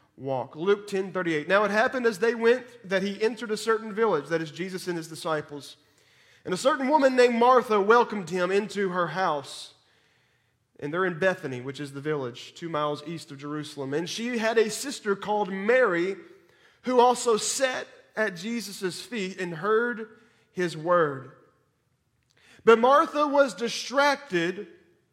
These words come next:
with much serving. And she approached him and said, 'Lord, do you not care that my sister has left me to serve alone?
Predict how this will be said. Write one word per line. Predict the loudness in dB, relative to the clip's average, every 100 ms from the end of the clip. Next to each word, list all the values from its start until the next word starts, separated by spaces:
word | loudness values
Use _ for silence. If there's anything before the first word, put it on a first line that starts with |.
| _ _ _ _ _ _ _ _ _ _ _ 4
with | 4 6
much | 2 2
serving. | 0 0 0 2 -2 -6 -12 _ _ _ _ _ _ _ _ _ _ _ _ _
And | 2 2
she | 2
approached | 0 2 0 0 -2 -2
him | 2 2
and | 2
said, | 0 2 2 2
'Lord, | -2 2 4 4 2 -2 -6 -16 _ _ _ _ _ _ _ _ _ _ _ -8
do | -2 0 0
you | 0
not | 4 4 2 -2
care | -10 -4 0 0 0 -2 -4 -10 -20 _ _ _
that | 2 2 4
my | 0
sister | 0 -6 -6 -6 -6 -2
has | -2 0
left | 2 2 0
me | -6 -10
to | -6 -6
serve | -2 0 2 2 -2 -6 -12 -20 _ _ _ _ _
alone? | 2 4 4 4 -2